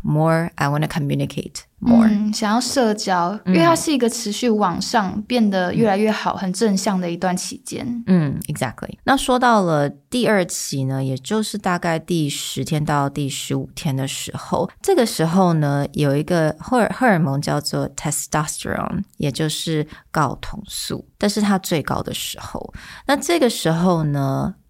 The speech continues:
Speaker 1: 嗯，这一位医生就说，他其实是我们最有创造力的时候。We have a lot of creativity. We wanted to tackle on difficult project.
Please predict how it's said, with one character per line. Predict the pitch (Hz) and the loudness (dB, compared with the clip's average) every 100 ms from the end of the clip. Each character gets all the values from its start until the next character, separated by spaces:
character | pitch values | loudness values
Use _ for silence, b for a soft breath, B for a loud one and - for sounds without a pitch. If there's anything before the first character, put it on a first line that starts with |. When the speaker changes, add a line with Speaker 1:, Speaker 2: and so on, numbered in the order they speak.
| - | -4
Speaker 1:
嗯， | 151 135 131 123 - | -2 -2 -2 -4 -4
这 | 190 170 | 0 0
一 | 156 | 2
位 | 156 147 | 0 0
医 | 143 | -2
生 | - 156 | -2 -2
就 | 143 139 | -2 -4
说， | - 143 - | -4 -4 -4
他 | - 180 | -2 -4
其 | 185 - 139 | -4 -4 -6
实 | 139 123 | -4 -4
是 | - 165 | -2 -2
我 | 151 143 | -2 0
们 | 110 113 - | 0 -2 -4
最 | - 208 202 175 156 147 143 _ | -4 0 2 2 2 0 -2 _
有 | 143 127 | -6 -4
创 | - - 160 | -4 -2 0
造 | 156 151 139 | 0 -2 -2
力 | - | -4
的 | - | -4
时 | - - - | -6 -8 -12
候。 | - - - - | -14 -12 -12 -4
We | 156 | -2
have | 156 160 147 143 | 0 0 -2 0
a | 139 | -2
lot | 139 135 | -2 -2
of | 131 | -4
creativity. | - 131 131 220 226 233 226 - b b - | -6 -6 0 2 4 4 2 -4 b b -4
We | 165 165 | 0 2
wanted | 156 151 151 - | 4 4 2 -2
to | 147 | -6
tackle | - 175 170 196 170 | -4 -2 0 2 2
on | 151 143 | 2 0
difficult | 175 180 175 170 143 - | 0 0 0 0 -2 0
project. | - 156 156 202 233 277 - | -2 0 -2 0 0 -2 -8